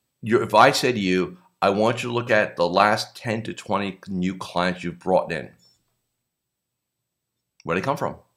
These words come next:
Now, there'll be some, there'll be some exceptions to this rule, but the rule is gonna be a majority of them are gonna probably come from referrals from clients.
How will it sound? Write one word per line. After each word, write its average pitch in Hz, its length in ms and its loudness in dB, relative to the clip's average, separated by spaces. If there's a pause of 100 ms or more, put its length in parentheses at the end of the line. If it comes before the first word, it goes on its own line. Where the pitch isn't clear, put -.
(1400)
Now, 113 300 6
there'll 117 220 4
be 131 80 4
some, 123 380 -2
there'll 104 160 4
be 117 80 -2
some 120 160 -4
exceptions 120 460 -2
to - 100 -10
this 135 160 -8
rule, 95 500 -2
but 90 160 -6
the 92 80 -8
rule 90 160 0
is 98 80 -6
gonna 101 180 -6
be 92 460 -4
a 80 80 -4
majority 90 460 2
of 107 80 0
them 107 40 -2
are 107 80 -6
gonna 98 220 -6
probably 92 460 -4
come 90 460 -8 (760)
from 90 220 -2
referrals 87 440 0
from 147 140 -8
clients. 107 560 -4